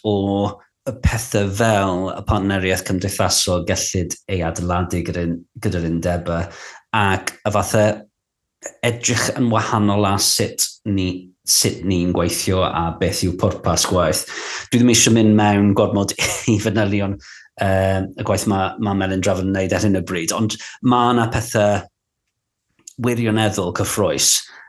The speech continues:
yym, wrth ail edrych ar beth yw blaenoriaethau, gwariant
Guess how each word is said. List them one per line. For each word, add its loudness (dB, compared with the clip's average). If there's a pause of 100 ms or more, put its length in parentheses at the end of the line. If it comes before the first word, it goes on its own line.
(220)
yym, 0
wrth -2
ail 2
edrych -2
ar -2
beth 2
yw 0
blaenoriaethau, 0
gwariant 0